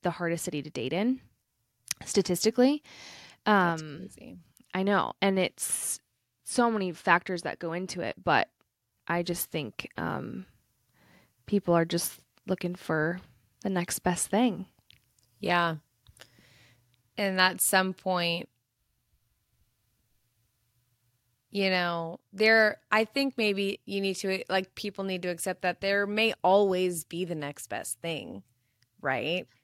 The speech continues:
Speaker 1: Totally.
Speaker 2: So are you going to forever chase that? Or, you know, are you going to, not to, I don't want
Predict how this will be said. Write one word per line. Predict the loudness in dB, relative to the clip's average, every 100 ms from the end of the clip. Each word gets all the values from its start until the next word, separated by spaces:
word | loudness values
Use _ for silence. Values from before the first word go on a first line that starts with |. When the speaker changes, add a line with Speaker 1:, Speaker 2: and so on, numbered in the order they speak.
| _
Speaker 1:
Totally. | -2 4 6 6 4 2
Speaker 2:
So | 0 0
are | 0
you | -2 -4 -8
going | -4 -4 -4 -6 -8 -8 -8 -6
to | -6 -8
forever | -10 -6 -4 -4 -6 -10
chase | -10 -10 -8 -8
that? | 0 4 4 4 0 _ _ _ _ _ -10
Or, | -4 0 2 2 2 2 0 -4 -16 _ _ _ _ _ _ _ _
you | 0
know, | 2
are | 4 4
you | 2
going | 0 -2 -2 -4
to, | -6 -4 -2 -2 -2
not | -2 -4
to, | -4 -2
I |
don't | 0
want | 2 0 0